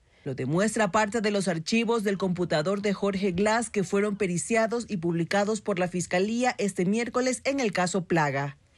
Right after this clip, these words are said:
Uno de los documentos es de abril de dos mil veintitrés y se titula El momento llegó, juicio político, con una foto distorsionada de la fiscal Salazar en audiencia. Es una hoja de ruta para sustentar e impulsar el proceso.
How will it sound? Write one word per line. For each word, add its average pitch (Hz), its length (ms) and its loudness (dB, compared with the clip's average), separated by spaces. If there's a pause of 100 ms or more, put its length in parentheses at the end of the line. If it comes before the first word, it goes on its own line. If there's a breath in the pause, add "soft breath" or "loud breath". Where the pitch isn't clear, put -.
Uno 226 340 2
de 202 100 2
los 185 160 0
documentos 208 720 0
es 208 200 0
de 202 80 2
abril 190 320 -2
de 233 120 0
dos 175 180 -2
mil 185 180 0
veintitrés 190 640 0
y 170 120 -2
se 180 120 0
titula 175 540 0 (180 loud breath)
El 151 160 0
momento 185 440 2
llegó, 185 440 2 (100)
juicio 233 440 0
político, 151 640 0 (120 loud breath)
con 139 160 0
una 175 220 2
foto 196 340 2
distorsionada 185 880 2
de 202 100 0
la 180 120 2
fiscal 202 460 0
Salazar 202 500 0
en 262 160 0
audiencia. 151 760 0 (220)
Es 185 260 2
una 185 260 4
hoja 185 320 2
de 165 140 2
ruta 208 420 0
para 180 220 2
sustentar 170 720 0
e 208 80 2
impulsar 175 640 0
el 196 100 2
proceso. 156 640 0